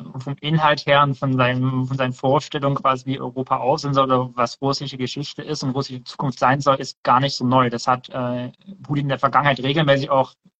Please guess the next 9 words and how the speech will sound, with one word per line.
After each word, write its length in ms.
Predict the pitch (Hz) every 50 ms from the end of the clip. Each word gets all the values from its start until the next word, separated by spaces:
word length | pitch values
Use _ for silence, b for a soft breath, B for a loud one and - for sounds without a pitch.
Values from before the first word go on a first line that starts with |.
| _
ich 100 | - -
nenn's 220 | 135 131 131 131 -
mal, 140 | 131 123 123
wissenschaftliche 720 | 139 151 - 165 - 151 143 - - 170 143 - 143 131
Aufsätze 400 | 139 151 - 175 165 170 - 139
geschrieben 360 | 143 143 - 147 147 143 143
aus 140 | 143 135 135
seiner 200 | 131 131 139 131
Sicht, 340 | 131 139 139 - - _